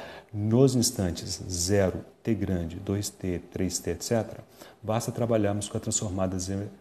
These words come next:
convencional. Agora, imagine o mesmo sinal e que o que a gente quer obter ao tomar a transformada inversa são os valores do sinal,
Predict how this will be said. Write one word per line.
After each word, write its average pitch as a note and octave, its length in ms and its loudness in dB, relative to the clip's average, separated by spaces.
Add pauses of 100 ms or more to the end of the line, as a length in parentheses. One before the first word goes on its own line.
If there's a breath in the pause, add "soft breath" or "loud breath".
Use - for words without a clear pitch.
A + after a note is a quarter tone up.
(280)
convencional. A2+ 640 0 (960 loud breath)
Agora, D3+ 340 4 (380)
imagine C#3 340 8
o E3 60 10
mesmo D3 420 10
sinal G#2+ 640 4 (1700 soft breath)
e C#3 160 2
que C#3 480 4
o C#3+ 80 2
que - 160 0
a C3 60 4
gente D3 300 2
quer A#2 560 4
obter A2+ 680 2 (1120)
ao C#3+ 300 4
tomar A#2+ 400 4
a A#2 80 4
transformada G2+ 720 -2
inversa G#2 560 -2
são C#3+ 280 2
os C3 140 4
valores A#2+ 680 2
do A2+ 140 0
sinal, E2 600 -2